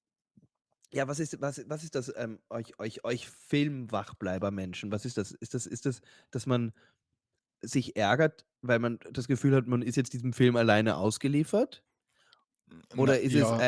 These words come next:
Speaker 2: na
Speaker 1: ein
Speaker 2: ja, es ist ein bisschen das. Erstens, ich mag nicht, weil meistens, man merkt ja nicht gleich, wenn der andere eingeschlafen ist.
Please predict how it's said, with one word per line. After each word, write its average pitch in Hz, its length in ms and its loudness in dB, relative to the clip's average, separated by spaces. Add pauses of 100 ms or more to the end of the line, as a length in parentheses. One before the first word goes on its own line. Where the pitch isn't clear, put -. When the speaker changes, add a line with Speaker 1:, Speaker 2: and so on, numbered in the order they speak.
Speaker 2:
na 120 160 -2
Speaker 1:
ein - 80 -8 (100)
Speaker 2:
ja, 113 320 0
es 117 160 -4
ist 127 100 0
ein 123 100 2
bisschen 123 240 0
das. 98 240 -2 (160)
Erstens, 120 540 -2
ich 123 80 0
mag 104 320 2
nicht, 139 240 -4
weil 101 160 0
meistens, 113 680 -2 (480)
man 110 220 4
merkt 101 260 2
ja 117 60 6
nicht 101 140 0
gleich, 87 320 2
wenn - 140 -4
der 82 100 4
andere 78 300 -2
eingeschlafen 80 560 -2
ist. 73 200 -8